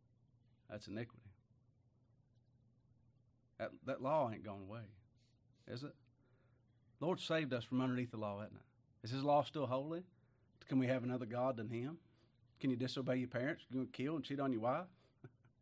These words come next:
What? No. That still stands.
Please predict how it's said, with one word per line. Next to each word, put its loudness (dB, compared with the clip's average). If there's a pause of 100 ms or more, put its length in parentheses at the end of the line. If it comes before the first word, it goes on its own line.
(420)
What? 2 (880)
No. -4 (840)
That -10
still -8
stands. -6